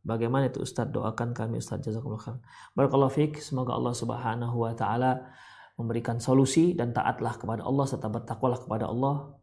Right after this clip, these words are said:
Karena Allah mengatakan, "Wa may yattaqillaha yaj'al lahu makhraja." Barang siapa yang bertakwa kepada Allah,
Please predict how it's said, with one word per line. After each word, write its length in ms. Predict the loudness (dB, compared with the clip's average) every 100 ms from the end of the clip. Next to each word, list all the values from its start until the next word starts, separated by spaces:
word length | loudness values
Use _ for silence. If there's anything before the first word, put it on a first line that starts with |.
| _
Karena 240 | -6 -4
Allah 160 | -4 -4
mengatakan, 420 | -4 -4 -4 -4
"Wa 140 | -2 0
may 140 | -2
yattaqillaha 400 | -4 -2 0 2
yaj'al 240 | 0 0 2
lahu 160 | 2
makhraja." 540 | 2 0 4 6 6 2 -8 -16 -12 0
Barang 260 | 2 2
siapa 240 | 0 0 0
yang 140 | -2
bertakwa 420 | 2 4 6 6
kepada 380 | 4 2 2 2
Allah, 400 | 2 2 2 -2